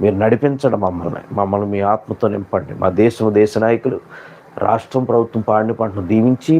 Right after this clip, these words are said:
బలహీనలు బాగు చేసి, వ్యాధిగ్రస్తులు స్వస్థపరచండి. మేము మా జీవితం మారుస్తాను మీకు ఇవ్వడానికి, వాక్యం, ప్రార్థన, పరిశుద్ధ ప్రేమ కలిగి జీవించే భాగ్యం దయచేయండి. ఈ దిన పరిచయ కొరకే మమ్మల్ని సిద్ధపరచండి. మీరే మాతో ఉండండి. మా బ్రతుకును మీ చేతిలో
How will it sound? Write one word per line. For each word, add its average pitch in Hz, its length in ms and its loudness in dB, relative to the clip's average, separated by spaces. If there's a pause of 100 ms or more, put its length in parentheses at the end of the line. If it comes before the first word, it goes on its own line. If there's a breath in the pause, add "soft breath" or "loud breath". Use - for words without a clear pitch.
బలహీనలు 107 360 0
బాగు 101 280 2 (100)
చేసి, 120 260 2 (920 loud breath)
వ్యాధిగ్రస్తులు 110 560 2
స్వస్థపరచండి. 95 720 -2 (160)
మేము 101 160 -2
మా 98 180 2
జీవితం 110 300 2
మారుస్తాను 107 480 -2
మీకు 110 220 -4
ఇవ్వడానికి, 117 520 0 (160)
వాక్యం, 101 360 0
ప్రార్థన, 104 380 -2
పరిశుద్ధ - 480 -4 (120)
ప్రేమ 107 280 0
కలిగి 101 320 -2
జీవించే 98 300 0 (100)
భాగ్యం 101 340 0
దయచేయండి. - 540 -4 (280)
ఈ 98 100 -2
దిన 107 120 2 (120)
పరిచయ 104 400 0
కొరకే 107 320 0
మమ్మల్ని 101 300 -2
సిద్ధపరచండి. 110 640 -2 (100)
మీరే 123 280 4 (100)
మాతో 113 340 2
ఉండండి. 127 440 0
మా 123 160 0 (100)
బ్రతుకును 107 420 0
మీ 113 80 2 (100)
చేతిలో 101 240 2